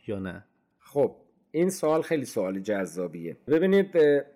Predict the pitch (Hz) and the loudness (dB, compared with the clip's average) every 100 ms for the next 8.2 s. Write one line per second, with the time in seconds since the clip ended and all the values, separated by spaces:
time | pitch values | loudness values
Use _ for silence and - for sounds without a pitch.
0 | - 123 175 185 180 175 175 165 151 135 | -20 -2 4 4 6 6 6 4 2 2
1 | 147 156 151 156 151 143 139 127 127 127 | 0 -2 0 2 4 4 2 -2 2 4
2 | 127 143 131 123 107 117 107 104 101 - | 4 2 0 -2 -6 -8 -8 -6 -8 -4
3 | 120 127 120 - 117 120 135 127 123 117 | -2 -2 -4 -6 -4 -2 0 0 -2 -6
4 | 104 - 104 101 104 - 104 101 107 - | -12 -8 -8 -6 -10 -8 -8 -8 -8 0
5 | 156 160 151 151 165 151 147 156 196 - | 2 4 2 2 0 0 -2 -4 -6 -4
6 | 143 139 143 151 131 127 123 156 156 120 | -2 0 -2 -4 -4 -2 2 2 0 -4
7 | 127 123 131 131 98 80 82 78 80 85 | -6 -6 -4 -2 -4 -6 -10 -12 -12 -12
8 | 80 73 | -12 -12